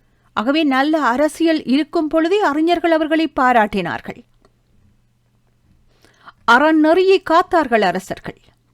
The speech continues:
நீதிமன்றம் அறங்கூறு அவயம் என அழைக்கப்பட்டது.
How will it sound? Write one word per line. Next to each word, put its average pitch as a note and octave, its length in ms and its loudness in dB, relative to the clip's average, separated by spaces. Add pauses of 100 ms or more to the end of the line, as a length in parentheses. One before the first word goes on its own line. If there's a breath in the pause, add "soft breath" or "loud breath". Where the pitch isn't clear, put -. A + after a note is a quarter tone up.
(1080)
நீதிமன்றம் E4 720 2 (220)
அறங்கூறு E4+ 680 2 (120)
அவயம் D#4 460 2 (920)
என C4 220 2
அழைக்கப்பட்டது. A#3 760 -2